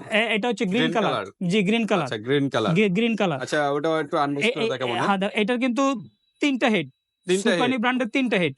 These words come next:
Speaker 2: আচ্ছা।
Speaker 1: এটা হচ্ছে দুটো চলছে হলো
Speaker 2: একটা হলো
Speaker 1: রেগুলার হেড।
Speaker 2: রাউন্ড।
Speaker 1: এটা রাউন্ডটা কেন বলেন? রাউন্ড
Speaker 2: এটা কি
Speaker 1: হচ্ছে
Speaker 2: রাউন্ডটা?
Speaker 1: অনেকে চুলটা খোপা করে ফেলে।
Speaker 2: হ্যাঁ, হ্যাঁ, হ্যাঁ।
Speaker 1: চুলটা খোপা করে ফেলে তো তখন তো সে চুলটা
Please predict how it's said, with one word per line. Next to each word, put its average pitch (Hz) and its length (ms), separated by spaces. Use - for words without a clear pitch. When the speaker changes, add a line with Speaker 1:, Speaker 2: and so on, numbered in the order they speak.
Speaker 2:
আচ্ছা। 117 260
Speaker 1:
এটা 208 120
হচ্ছে 240 160
দুটো 233 220
চলছে 262 320
হলো 269 140
Speaker 2:
একটা - 20
হলো 226 80
Speaker 1:
রেগুলার 233 300
হেড। 214 80
Speaker 2:
রাউন্ড। 151 120
Speaker 1:
এটা 208 180
রাউন্ডটা 233 340
কেন 247 220
বলেন? 254 280
রাউন্ড 202 180
Speaker 2:
এটা 226 100
কি 240 40
Speaker 1:
হচ্ছে 214 180
Speaker 2:
রাউন্ডটা? 233 100
Speaker 1:
অনেকে 240 300
চুলটা 247 260
খোপা 247 280
করে 247 220
ফেলে। 160 240
Speaker 2:
হ্যাঁ, 135 240
হ্যাঁ, 110 120
হ্যাঁ। 101 100
Speaker 1:
চুলটা 240 220
খোপা 262 240
করে 285 180
ফেলে 262 200
তো 254 140
তখন 240 260
তো 220 140
সে - 180
চুলটা 247 280